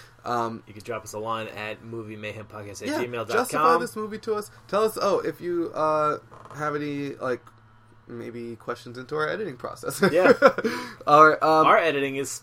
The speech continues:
Speaker 2: pretty sloppy.
Speaker 1: it's pretty, yeah, we, maybe we aren't ones to talk.
Speaker 2: Right.
Speaker 1: But, uh, <laughs> for suggestions as to, like, hey, maybe, uh, ways to make us better, too.
Speaker 2: Yeah.
Speaker 1: Um, then go ahead and, uh, you can email us, movie mayhem podcast at gmail dot com, or if you have any ideas for things that we should be doing,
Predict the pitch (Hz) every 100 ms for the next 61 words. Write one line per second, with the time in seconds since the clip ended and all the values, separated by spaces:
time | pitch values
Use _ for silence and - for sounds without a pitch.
0 | - 143 143 95 - 107 131 147 180 85
1 | - 107 131 160 170 190 202 202 196 190
2 | 190 - 175 190 - - - 123 123 160
3 | 156 156 - - 214 - - - - -
4 | 151 156 185 147 185 196 175 123 - 131
5 | 139 151 143 143 220 139 - 127 135 147
6 | 143 - 139 139 139 127 139 - 147 -
7 | 143 - - 117 - 190 180 117 - -
8 | - 127 127 123 - 135 127 143 143 139
9 | 135 127 - 127 139 160 151 151 143 143
10 | 127 135 135 127 135 127 127 123 123 120
11 | 117 123 120 117 113 113 127 139 147 -
12 | - 160 160 156 147 139 135 123 120 123
13 | 123 - 117 120 110 117 117 113 110 107
14 | 113 113